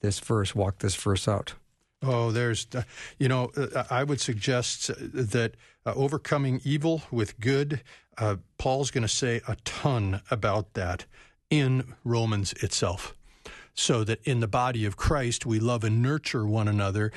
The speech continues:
Speaker 2: And even with enemies, he says things like, uh, "So far as is possible with you, be at peace with all men."
Speaker 1: Mm-hmm.
Speaker 2: And do not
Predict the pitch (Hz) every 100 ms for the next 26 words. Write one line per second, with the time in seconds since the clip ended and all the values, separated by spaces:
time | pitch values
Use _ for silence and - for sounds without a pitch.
0 | - - 127 113 - 151 131 120 113 110
1 | - 143 175 147 110 101 101 127 110 147
2 | 120 110 - 107 104 98 120 107 107 -
3 | - - - 101 104 - 117 127 131 123
4 | 107 98 - - 117 95 - 131 123 113
5 | 110 104 120 185 165 104 117 - 135 113
6 | - 135 117 - 101 120 110 110 127 95
7 | - _ - 110 101 107 110 - 123 110
8 | 95 - 131 120 120 143 143 123 -